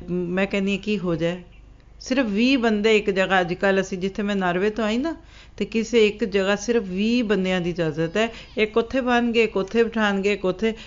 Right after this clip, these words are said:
ਤੇ ਉਹਨਾਂ ਦੇ ਮੂੰਹ ਤੇ ਪੂਰਾ ਇਹ ਮਾਸਕ ਲਗਾ ਕੇ ਬਿਠਾਉਣਗੇ। ਜੇ ਵੀਹ ਤੋਂ ਇੱਕੀਵਾਂ ਬੰਦਾ ਹੋ ਗਿਆ ਤੇ ਪੁਲਿਸ ਆ ਜਾਏਗੀ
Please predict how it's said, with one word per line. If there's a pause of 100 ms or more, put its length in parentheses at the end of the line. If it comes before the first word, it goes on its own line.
(120)
ਤੇ
ਉਹਨਾਂ
ਦੇ
ਮੂੰਹ
ਤੇ
ਪੂਰਾ (120)
ਇਹ
ਮਾਸਕ
ਲਗਾ
ਕੇ
ਬਿਠਾਉਣਗੇ। (920)
ਜੇ
ਵੀਹ
ਤੋਂ
ਇੱਕੀਵਾਂ
ਬੰਦਾ
ਹੋ
ਗਿਆ
ਤੇ
ਪੁਲਿਸ
ਆ
ਜਾਏਗੀ